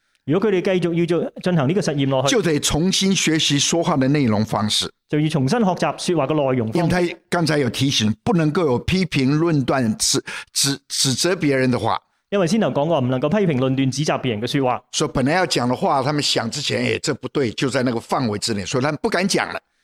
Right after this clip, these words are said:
Speaker 1: 所以當佢哋要講嘅時候，發覺唔啱就唔敢講啦。
Speaker 2: 不敢講就沒有話，其他話說了。
Speaker 1: <laughs> 跟住就冇其他嘅說話可以講。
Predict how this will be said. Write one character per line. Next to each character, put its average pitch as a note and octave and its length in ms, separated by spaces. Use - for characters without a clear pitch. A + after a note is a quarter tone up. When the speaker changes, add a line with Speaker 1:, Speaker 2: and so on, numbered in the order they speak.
Speaker 1:
所 E3+ 120
以 F#3 40
當 B3 120
佢 A3 80
哋 F3+ 120
要 G#3 60
講 F#3 320
嘅 G#3 40
時 E3+ 60
候， C#3 60
發 F3 120
覺 F3 100
唔 B2+ 200
啱 G3 240
就 C#3+ 100
唔 A#2 140
敢 C#3+ 180
講 C3 180
啦。 C#3 120
Speaker 2:
不 - 80
敢 A3 180
講 F3 160
就 G#3+ 140
沒 G#3 120
有 F#3+ 100
話， E3+ 340
其 - 160
他 G#3 140
話 E4+ 180
說 G#3 300
了。 E3+ 120
Speaker 1:
<laughs> F#3 180
跟 A3+ 160
住 F#3 80
就 D3 120
冇 C#3 300
其 A#2+ 120
他 F3+ 160
嘅 D#3+ 100
說 D3+ 160
話 B2+ 140
可 C3 80
以 C#3 60
講。 B2+ 220